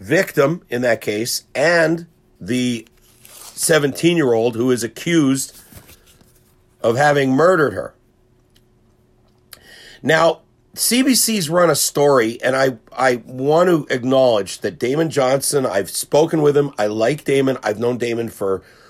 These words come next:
holy jeez, it's like forty years. He's president of the Aboriginal Council of Winnipeg. And Damon had some comments about the girl, about the victim, uh, uh, characterized n-, not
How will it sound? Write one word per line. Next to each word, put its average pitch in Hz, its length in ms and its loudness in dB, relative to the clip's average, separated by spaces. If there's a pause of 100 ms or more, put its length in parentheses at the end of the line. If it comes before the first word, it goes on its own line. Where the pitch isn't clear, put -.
(120)
holy - 600 -10
jeez, 92 480 -10
it's - 140 -14
like 98 120 -6
forty 139 440 -2
years. 123 640 -4 (480)
He's - 100 -20
president 135 380 0
of 131 60 0
the 123 80 2
Aboriginal 120 420 0
Council 127 360 0
of 110 60 -6
Winnipeg. 139 560 -2 (1800)
And 135 280 2
Damon 220 340 2
had 208 200 2
some 160 160 -6
comments 147 640 0
about 120 360 -2
the 127 100 -4
girl, 131 440 2
about 113 280 0
the 143 80 0
victim, 143 520 -6 (1300)
uh, 110 300 2 (100)
uh, 110 200 0
characterized 147 920 0 (120)
n-, 156 640 -4
not 220 360 2